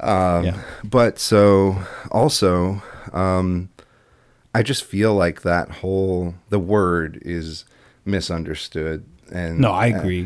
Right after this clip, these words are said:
Speaker 2: hundred
Speaker 1: it
Speaker 2: percent.
Speaker 1: basically means that, uh, me and you were sitting here. You don't rule over me. I don't rule over you. And now we have a disagreement. So how are we gonna resolve that peacefully?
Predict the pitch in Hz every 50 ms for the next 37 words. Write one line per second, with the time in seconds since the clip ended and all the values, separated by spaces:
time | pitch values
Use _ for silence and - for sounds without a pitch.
0 | 95 - - - 98 92 90 107 85 - 110 107 104 - 110 98 - - 104 101
1 | 101 98 95 95 98 101 98 98 98 104 92 87 95 87 82 82 80 78 78 -
2 | - - - - - - - - - - 78 78 76 76 76 78 76 - - -
3 | - - 98 92 92 95 92 92 90 90 95 104 110 107 98 92 87 - - -
4 | - 104 98 - 101 95 80 90 92 92 87 90 92 104 107 - _ - - -
5 | - - _ _ - 90 92 90 87 95 95 90 87 - - - 87 90 92 95
6 | 95 95 95 87 92 92 82 85 82 82 85 90 110 135 147 - _ _ - -
7 | _ _ - - 80 85 82 90 85 85 - 85 85 92 95 95 92 92 92 92
8 | 90 76 85 82 80 85 101 123 117 90 95 113 117 _ - - _ _ _ _
9 | _ _ _ _ - - 87 87 87 92 92 95 95 92 92 98 95 87 90 87
10 | 85 95 92 - 92 87 - 95 92 85 78 71 50 - - _ _ - - 90
11 | 85 80 - 95 92 92 98 98 90 85 87 95 90 90 95 90 87 85 85 85
12 | 82 85 87 80 78 69 - 71 67 53 50 - - _ - - 98 90 - -
13 | - - - - - 67 82